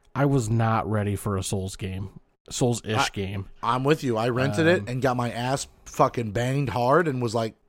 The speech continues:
Speaker 2: "I got my fill of this
Speaker 1: y-,
Speaker 2: game."
Speaker 1: yeah.
Speaker 2: And, I mean, I beat three or four bosses, and I felt pretty okay with what I played. I was like, "This game's cool, but I don't wanna play this right now. I would like to play something else."
Speaker 1: Y-, yeah, I,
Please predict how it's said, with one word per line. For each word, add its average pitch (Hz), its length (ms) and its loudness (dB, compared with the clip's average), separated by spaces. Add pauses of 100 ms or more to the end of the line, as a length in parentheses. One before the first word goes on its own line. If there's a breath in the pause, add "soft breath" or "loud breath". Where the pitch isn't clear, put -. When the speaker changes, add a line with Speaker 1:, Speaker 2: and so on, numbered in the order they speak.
(200)
Speaker 2:
"I 127 200 0
got 135 180 0
my 151 140 -2
fill 214 240 2
of 120 60 -2
this 117 100 -2
Speaker 1:
y-, 131 60 -2
Speaker 2:
game." 101 200 -6
Speaker 1:
yeah. 107 280 -2 (180)
Speaker 2:
And, 214 120 4
I 220 100 6
mean, 233 180 0 (320 loud breath)
I 214 100 4
beat 202 340 -2 (640 soft breath)
three 131 420 -4
or 185 100 2
four 160 300 4
bosses, 143 580 0
and 131 120 -2
I 185 100 6
felt 202 280 4
pretty 180 340 4
okay 165 240 4
with 165 120 6
what 131 160 4
I 120 100 0
played. 110 300 -4
I 101 40 -6
was 107 100 -8
like, 113 140 -6 (280)
"This 156 180 2
game's 240 280 -2
cool, 214 400 2
but 98 140 -6
I 127 120 0
don't 180 120 2
wanna 175 160 2
play 165 180 2
this 151 220 -2
right 123 120 0
now. 113 260 -4
I 123 200 -4
would 135 140 0
like 131 160 -4
to 120 60 -12
play 113 220 -6
something 110 260 -10
else." - 440 -14
Speaker 1:
Y-, 120 100 -2
yeah, 110 260 2
I, 117 180 2